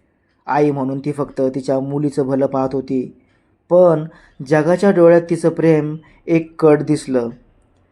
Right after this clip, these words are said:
केरळच्या पालकड जिल्ह्यात राहणारी एक तरुण, हुशार आणि शांत स्वभावाची मुलगी,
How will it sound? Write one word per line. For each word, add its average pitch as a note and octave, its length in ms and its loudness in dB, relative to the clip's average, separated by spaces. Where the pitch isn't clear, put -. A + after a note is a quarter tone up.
केरळच्या C#3 720 2
पालकड D3+ 540 2
जिल्ह्यात C3+ 480 -4
राहणारी C#3 640 -4
एक D#3+ 220 -2
तरुण, E3 340 2
हुशार D3 480 -2
आणि D3+ 200 -2
शांत D#3 360 -4
स्वभावाची C#3 500 -2
मुलगी, B2+ 580 -6